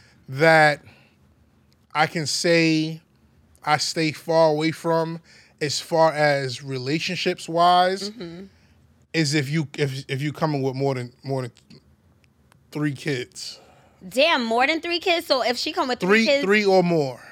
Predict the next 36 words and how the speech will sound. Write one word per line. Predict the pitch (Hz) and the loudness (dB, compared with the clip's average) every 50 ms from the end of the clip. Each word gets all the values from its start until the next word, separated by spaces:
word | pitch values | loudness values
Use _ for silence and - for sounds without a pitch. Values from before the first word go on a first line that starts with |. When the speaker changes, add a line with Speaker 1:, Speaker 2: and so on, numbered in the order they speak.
| - - | -4 -2
Speaker 2:
Oh, | 240 233 | 0 0
three | 226 - 285 285 262 | 0 -2 0 0 0
or | 233 | 2
more. | 240 254 247 214 185 | 2 0 0 0 -2
So | 190 - 240 | -2 -4 -4
she | 226 - 302 | -4 -4 -4
could | 277 262 | -4 -2
come | 294 294 240 | -2 -2 -2
with | 220 214 | -4 -4
two. | - 294 262 202 170 185 185 - _ _ _ | -4 -4 -4 -4 -4 -8 -12 -16 _ _ _
Speaker 1:
Is | - 160 | -4 -2
that | - - | -2 -2
shallow | - - 240 - - 254 247 240 | -2 -2 -2 -2 0 -2 -2 -2
for | - 240 | -4 -6
me | 233 247 | -6 -6
to | 240 | -8
say? | 220 - 339 339 311 320 - _ | -8 -8 -10 -10 -12 -14 -16 _
Speaker 2:
That's | 202 247 262 262 | -6 -4 -4 -2
not | 277 262 247 | -2 -2 -2
shallow. | 247 - 226 196 180 170 151 117 202 233 - - _ | 0 0 0 0 0 -2 -6 -6 -8 -10 -14 -16 _
That | 196 185 226 | -4 -4 -4
Speaker 1:
Okay. | 220 220 | -4 -4
Speaker 2:
is | 220 | -6
not | 226 214 208 220 | -6 -6 -6 -6
shallow. | - 233 190 175 175 | -6 -6 -6 -6 -6
That, | 185 196 - - | -6 -8 -8 -8
you | 214 214 226 | -10 -10 -8
know | 240 233 | -6 -8
what | 220 220 214 | -8 -8 -10
you | 226 233 | -12 -12
want. | 214 190 180 175 180 113 - - | -10 -10 -12 -12 -14 -16 -14 -12
No, | 190 190 180 175 185 | -10 -10 -8 -10 -8
that's | 202 208 208 196 | -8 -8 -4 -2
Speaker 1:
Okay. | 180 170 | 0 0
Speaker 2:
not | 170 | 0
shallow. | 175 202 180 160 107 82 - 107 | 0 -2 -4 -6 -8 -12 -14 -16